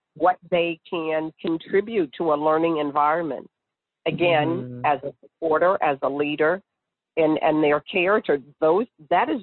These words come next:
Speaker 1: generally when I'm doing letters of recommendation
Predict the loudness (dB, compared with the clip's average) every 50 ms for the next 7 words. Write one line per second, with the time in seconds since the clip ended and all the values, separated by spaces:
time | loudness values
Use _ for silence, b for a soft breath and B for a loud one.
0 | -8 -2 0 0 2 2 2 2 0 0 -2 -2 -4 -8 _ _ _ _ _ _
1 | _ _ _ _ _ _ -20 _ _ _ _ -10 -2 0 2 2 2 2 0 0
2 | 0 0 0 -2 0 0 0 0 0 0 2 2 2 2 2 0 -2 -4 -6 _
3 | -6 -4 -4 -4 -4 -2 -2 -2 0 0 -2 -2 0 -2 0 0 0 -2 -2 -4
4 | -4 -2 -2 -2